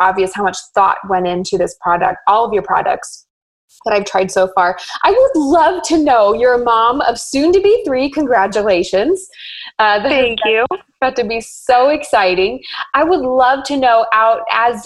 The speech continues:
Speaker 1: a working mom of a six, almost six-month-old, how have you found balance, your work and motherhood? I know there's a lot of women that listen to this podcast that are also looking to juggle that. And I'm just,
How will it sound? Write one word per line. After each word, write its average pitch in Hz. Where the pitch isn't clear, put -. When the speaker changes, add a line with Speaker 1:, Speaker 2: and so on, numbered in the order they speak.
Speaker 1:
a 208
working 247
mom 208
of 202
a 196
six, 370
almost 220
six-month-old, 196
how 294
have 254
you 240
found 202
balance, 196
your 214
work 196
and 196
motherhood? 196
I 185
know 208
there's 214
a 190
lot 202
of 247
women 254
that 254
listen 233
to 226
this 220
podcast 247
that 202
are 214
also 254
looking 220
to 202
juggle 180
that. 165
And 190
I'm 196
just, 208